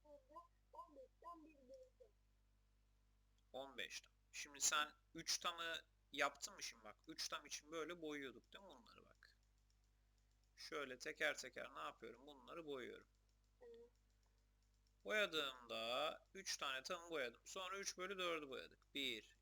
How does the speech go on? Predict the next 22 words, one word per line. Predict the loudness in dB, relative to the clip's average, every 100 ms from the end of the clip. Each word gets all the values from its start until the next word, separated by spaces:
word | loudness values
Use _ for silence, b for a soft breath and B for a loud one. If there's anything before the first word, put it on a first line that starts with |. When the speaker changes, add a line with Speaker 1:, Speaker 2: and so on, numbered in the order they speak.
| -14
Speaker 2:
iki, | -14 -10 -4 0 0 -4
üç. | -10 -8 -6 0
Kaç | 2 4 6
tane | 4 2
var | 0 -2
burada? | -2 0 6
Dört, | 8 8 4
sekiz, | 4 4 4 0 0 0
on | 0 -2
iki. | -2 -4
Burada | -2 0 2
da | 0
üç | 0 4
tane | 4 4
olduğu | 0 -2 0
için | 0 -4 6
kaç | 6 6
tane | 4 2 0
oluyor? | -4 -2
On | 0 0 2
beş | 2 2 2
tane | 0 0 2 8 10 10